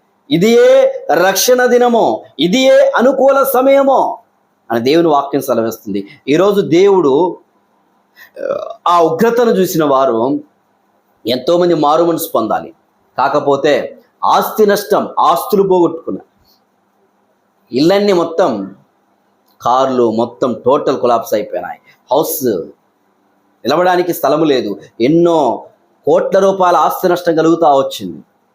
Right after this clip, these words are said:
ఎంతో బాధకరమైన పరిస్థితి కనపడింది. కానీ మరలా ఆయన కనికరం చూపించి, మరలా ప్రేమించి ఆయన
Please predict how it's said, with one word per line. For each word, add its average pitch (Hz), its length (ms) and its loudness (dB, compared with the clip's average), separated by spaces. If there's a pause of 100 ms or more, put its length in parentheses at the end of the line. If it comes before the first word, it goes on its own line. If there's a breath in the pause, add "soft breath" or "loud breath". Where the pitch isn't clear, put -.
(540)
ఎంతో 165 340 -2
బాధకరమైన 190 680 2
పరిస్థితి 170 360 -2
కనపడింది. 127 360 -2
కానీ 180 600 -2 (1500)
మరలా 156 320 0
ఆయన 269 220 2
కనికరం 220 500 0
చూపించి, 160 380 0
మరలా 180 420 0
ప్రేమించి 240 460 0
ఆయన 175 300 0